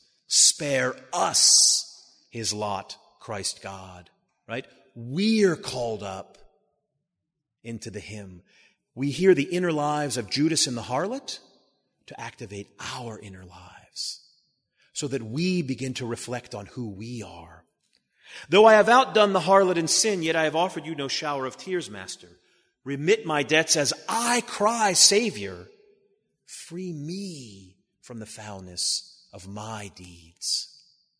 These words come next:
Right? We hear them speak.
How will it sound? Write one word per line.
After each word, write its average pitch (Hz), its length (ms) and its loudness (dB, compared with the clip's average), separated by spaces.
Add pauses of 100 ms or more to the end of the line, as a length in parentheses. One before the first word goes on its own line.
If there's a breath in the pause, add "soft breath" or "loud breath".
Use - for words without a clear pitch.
(560)
Right? 139 240 -18 (360)
We 139 100 -6
hear 139 300 -10
them 120 240 -8
speak. - 600 -6